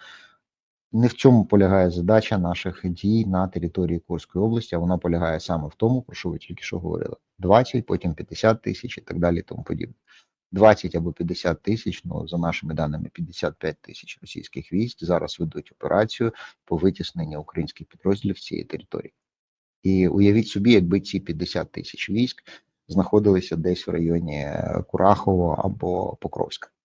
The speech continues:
Наскільки б ситуація там ускладнилася? Тобто,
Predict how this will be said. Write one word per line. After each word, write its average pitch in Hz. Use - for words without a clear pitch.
Наскільки -
б -
ситуація 101
там 85
ускладнилася? -
Тобто, 85